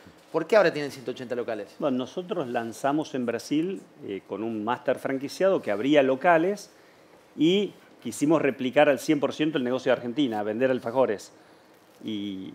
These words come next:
Speaker 2: lo que descubrimos con el tiempo que teníamos que explicar dos cosas. Tenemos que explicar lo que es dulce de leche primero y tenemos que explicar lo que es alfajor.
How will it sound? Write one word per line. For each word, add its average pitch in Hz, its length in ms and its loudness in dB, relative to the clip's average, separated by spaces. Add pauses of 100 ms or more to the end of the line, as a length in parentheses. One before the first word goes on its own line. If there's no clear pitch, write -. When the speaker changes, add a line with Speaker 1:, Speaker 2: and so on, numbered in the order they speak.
(120)
Speaker 2:
lo 107 180 -6
que 110 140 -4
descubrimos 127 680 4
con 120 140 -2
el 117 100 -4
tiempo 143 320 0
que 107 280 -4 (360)
teníamos 135 360 2
que - 80 -4
explicar 131 400 2
dos 151 160 4
cosas. 123 360 0
Tenemos 131 240 -2
que 135 100 -6
explicar 113 400 0
lo 107 140 -4
que 139 220 4
es - 240 -6
dulce 127 300 2
de 143 100 10
leche 175 300 4
primero 151 420 2
y 190 60 0
tenemos 127 260 -2
que 135 80 -8
explicar 131 380 2
lo 139 100 2
que 117 100 -4
es 113 120 -4
alfajor. 110 500 -2